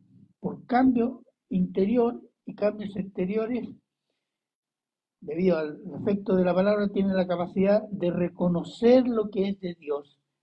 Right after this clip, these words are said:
y lo que no es de Dios, hermanos. Cuando usted está viviendo la palabra, usted tiene esa capacidad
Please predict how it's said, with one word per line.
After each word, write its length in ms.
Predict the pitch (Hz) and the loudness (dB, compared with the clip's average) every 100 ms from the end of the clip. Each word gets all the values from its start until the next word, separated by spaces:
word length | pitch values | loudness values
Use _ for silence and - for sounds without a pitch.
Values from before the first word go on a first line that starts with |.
| _ _ - | _ _ -10
y 120 | 175 | -6
lo 220 | 156 156 | -6 -6
que 140 | - 151 | -8 -6
no 140 | 147 | -6
es 160 | 160 147 | -6 -6
de 180 | 156 151 | -8 -4
Dios, 320 | 151 139 - | -2 -2 -4
hermanos. 500 | 123 123 - - - _ _ _ _ _ _ _ _ _ _ _ _ _ _ _ _ _ _ _ _ _ _ _ - - _ | -4 -4 -4 -8 -12 _ _ _ _ _ _ _ _ _ _ _ _ _ _ _ _ _ _ _ _ _ _ _ -20 -20 _
Cuando 360 | 202 180 - 190 | 8 8 6 0
usted 500 | - - 285 - - | 2 8 10 8 6
está 360 | 226 226 185 | 6 6 4
viviendo 640 | 170 170 165 240 320 277 220 | -4 -8 2 4 6 4 2
la 180 | 190 185 | 0 -2
palabra, 540 | 170 147 147 156 190 - | -4 -6 -8 -10 -12 -12
usted 480 | - - - 226 | -14 -6 0 0
tiene 260 | - 240 247 | 2 2 0
esa 200 | 220 220 | -2 -4
capacidad 720 | 202 190 180 208 214 196 185 | -2 -4 -4 -2 0 0 -2